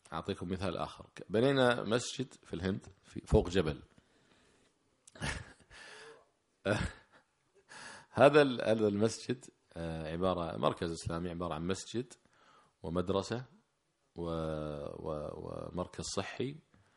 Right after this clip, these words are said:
وبيت لل-، للإمام. آه، كل هذا طبعًا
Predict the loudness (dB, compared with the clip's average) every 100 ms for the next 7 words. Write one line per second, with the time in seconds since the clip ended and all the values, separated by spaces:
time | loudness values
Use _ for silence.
0 | _ _ _ _ _ -10 -4 0 0 0
1 | -2 -4 -4 -6 -8 -8 -2 -2 -2 -4
2 | 0 0 0 4 4 4 -6 -8 -8 -8
3 | -8 -10 -14 _ _ _ _ _ _ _
4 | _ _ _ -20 _ _ -20 -6 -4 -4
5 | -4 -4 -2 -2 -2 -2 -2 -2 -2